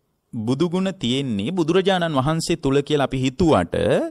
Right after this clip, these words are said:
සත්‍ය වශයෙන් බුදුගුණ තුල සිද්ධ වෙන සංසිද්ධිය පිළිබඳ අපට අවබෝධයක් තියෙන්න ඕන.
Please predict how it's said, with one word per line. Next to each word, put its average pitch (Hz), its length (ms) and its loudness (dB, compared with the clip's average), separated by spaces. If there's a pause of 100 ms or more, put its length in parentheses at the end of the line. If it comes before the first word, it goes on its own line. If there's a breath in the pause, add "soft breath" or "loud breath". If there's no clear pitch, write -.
(400 soft breath)
සත්‍ය - 500 -2
වශයෙන් 233 460 -2
බුදුගුණ 165 440 -4
තුල 180 220 -2
සිද්ධ 139 340 -2
වෙන 165 160 -2
සංසිද්ධිය 202 640 -2
පිළිබඳ 196 360 -4
අපට 170 160 -2
අවබෝධයක් 135 580 -2
තියෙන්න 107 280 -8
ඕන. 98 200 -4